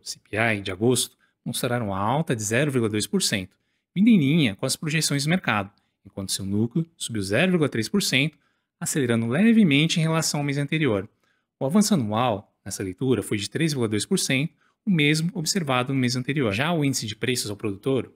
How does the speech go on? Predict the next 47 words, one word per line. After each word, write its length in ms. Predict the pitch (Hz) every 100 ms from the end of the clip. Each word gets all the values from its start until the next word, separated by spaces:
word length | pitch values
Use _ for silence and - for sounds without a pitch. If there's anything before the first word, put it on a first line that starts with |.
| -
P 120 | 104
P 120 | -
I, 280 | 110 113 98 _ _ _ _
também 300 | - 92 117
registrou 420 | 151 156 - 147
alta 200 | 123 117
de 60 | 104
zero 260 | 101 127 151
vírgula 180 | 127
dois 160 | 107 104
por 120 | -
cento 280 | 117 98 110
no 80 | 135
mês 400 | 143 120 170 - _ _
e 60 | -
um 80 | 214
vírgula 240 | 214 220
sete 240 | 202 165 -
por 120 | 185
cento 340 | - 139 151 _
na 300 | - 160 151
comparação 540 | 147 160 160 151 - 147
anual. 440 | 156 170 104 92 _ _ _ _ _
Esses 220 | - 131
dados 420 | 110 110 95 - - _
ajudam 380 | 95 95 143 175
a 20 |
reforçar 720 | 143 117 110 120 117 104 _
a 40 | _
expectativa 520 | - - - 120 113
de 80 | 104
um 60 | 180
corte 440 | - 104 127 147
de 80 | 117
zero 280 | 107 117 110
vírgula 180 | 107
vinte 180 | 104 104
e 60 | -
cinco 180 | - 98
pontos 300 | - 98 -
percentuais 800 | - 104 107 - 107 110 151 - _ _
pelo 140 | - 170
Federal 360 | - 147 151
Reserve. 400 | 165 165 113 101
No 60 | -
cenário 260 | - 117 110
político, 460 | 104 131 110 -